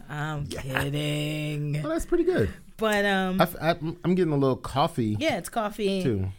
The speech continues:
Speaker 1: It's chocolate. Usually a stout is coffee and chocolate. And I'm
Speaker 2: Yeah.
Speaker 1: not a hundred percent sure I really need to look this up, but I didn't realize it would be so milky.
Speaker 2: Mm.
Speaker 1: Um, it's very much like a milk stout, which I, is my favorite fucking stout,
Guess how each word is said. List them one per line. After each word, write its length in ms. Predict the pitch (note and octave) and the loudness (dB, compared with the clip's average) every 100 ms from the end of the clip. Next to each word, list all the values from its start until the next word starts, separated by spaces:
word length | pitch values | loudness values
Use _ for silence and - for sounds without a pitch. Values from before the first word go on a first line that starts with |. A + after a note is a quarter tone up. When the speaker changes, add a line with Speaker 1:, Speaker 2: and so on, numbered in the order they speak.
| - | -10
Speaker 1:
It's 200 | F3 - | -10 -8
chocolate. 560 | - E3+ - E3+ D#3 - - | -6 -6 -4 -4 -4 -8 -8
Usually 300 | E4 G4 G#4 B3+ | 0 0 2 -2
a 60 | |
stout 360 | - G3+ F3+ - | 0 0 0 -2
is 80 | C#3+ | -4
coffee 340 | F#3+ D#3 E3+ | -2 -2 -2
and 80 | D#3+ | -4
chocolate. 360 | D#3+ D#3 D3 - - - | -4 -6 -8 -10 -14 -4
And 120 | C4 | 0
I'm 60 | F#4+ | 2
Speaker 2:
Yeah. 60 | |
Speaker 1:
not 100 | A4+ F4 | 2 0
a 20 | |
hundred 220 | D#4+ D4 | -2 -6
percent 320 | A#3+ B3 G#3 | -6 -8 -8
sure 200 | G3 A3 | -6 -4
I 40 | A3 | -4
really 260 | G#3 G3 | -4 -4
need 180 | F#3+ F#3 | -6 -6
to 60 | E3+ | -8
look 180 | G3 G3+ | -12 -14
this 160 | F3+ | -12
up, 200 | G#3+ - - - | -12 -12 -18 -14
but 220 | F#3+ A3+ A3+ | -2 0 2
I 140 | A#3+ | 0
didn't 200 | C#4+ B3+ | -2 -2
realize 300 | A#3+ A#3+ G#3+ | -2 0 0
it 120 | G3 | -2
would 180 | F#3 E3+ | -4 -4
be 140 | G#3 G3+ | -6 -4
so 240 | - F#3 | -2 0
milky. 640 | F3 A3 C4 E4 F4+ - - - - | 0 -2 -2 0 -2 -4 -18 -20 -12
Speaker 2:
Mm. 180 | A2+ A#2 | -8 -4
Speaker 1:
Um, 340 | F#3 G3+ G3 F#3 | -2 -2 -2 -4
it's 140 | - | -6
very 160 | A3 C4 | -4 -4
much 160 | C4+ A#3 | -4 -6
like 120 | F3 | -4
a 60 | |
milk 400 | D3 E3 G#3 - | -2 0 0 0
stout, 400 | - - D#4+ D4+ | -2 0 0 0
which 160 | E3+ E3 - | -2 -4 -2
I, 240 | F3 D#3 | 2 2
is 200 | - F#3+ | 0 0
my 160 | A#3 G#3 | 0 0
favorite 760 | - - G#3+ G3 F3 C#3 - | -2 2 4 4 2 -4 -10
fucking 440 | - A3 F#3 C#3+ C#3+ | -8 -4 -4 -6 -6
stout, 420 | - E3 C3+ | -4 -4 -4